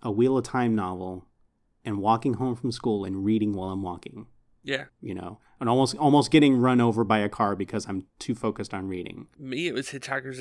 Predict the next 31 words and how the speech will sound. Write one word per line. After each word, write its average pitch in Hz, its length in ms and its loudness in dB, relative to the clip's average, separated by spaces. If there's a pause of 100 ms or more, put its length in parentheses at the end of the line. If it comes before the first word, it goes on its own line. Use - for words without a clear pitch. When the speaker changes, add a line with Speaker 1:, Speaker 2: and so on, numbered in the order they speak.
(220)
Speaker 2:
Guide 135 200 2
to 135 80 -2
the 123 120 -6
Galaxy 135 560 -6
on 123 120 -14
the 123 80 -10
bus 135 320 -6
ride 117 180 -6
Speaker 1:
There - 80 -4
Speaker 2:
home - 100 -6
Speaker 1:
you 85 60 -10
Speaker 2:
from 104 120 -2
Speaker 1:
go. 92 80 -2
Speaker 2:
school. 151 360 -8 (520)
Speaker 1:
There 98 160 -4
you 87 100 -8
go. 110 320 0 (520)
You 120 100 4
know, 104 80 2
missing 117 300 2
your 107 80 2
bus 117 180 2
stop - 240 -8
or 98 120 -6
whatever, 92 280 -10
right? 92 280 -12 (640)
And 135 240 0
so 131 520 2
th-, 135 280 -6
th-, 185 280 -20
it's, 147 400 -4